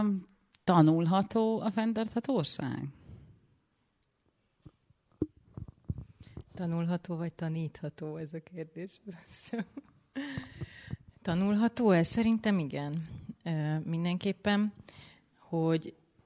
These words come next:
Speaker 2: ennek, ennek talán, amit Judit mondtál az előbb, ö, talán az a, az a kulcsfogalom, ez a tapasztaljuk meg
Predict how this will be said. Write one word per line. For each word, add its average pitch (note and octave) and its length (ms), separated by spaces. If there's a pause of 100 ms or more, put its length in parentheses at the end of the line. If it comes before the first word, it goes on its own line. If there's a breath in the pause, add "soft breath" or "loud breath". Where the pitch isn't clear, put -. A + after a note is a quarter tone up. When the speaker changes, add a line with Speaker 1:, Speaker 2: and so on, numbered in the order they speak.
(200)
Speaker 2:
ennek, F3+ 560
ennek F3+ 380
talán, F3 280
amit F3+ 260 (340)
Judit E3 400
mondtál D#3 400
az D#3+ 140
előbb, D#3 340
ö, D#3+ 300 (160)
talán D#3 340
az D#3 140
a, D3+ 220
az D#3+ 140
a D#3 60
kulcsfogalom, D#3 720
ez D#3 180
a D#3+ 240
tapasztaljuk D#3 760
meg D#3 320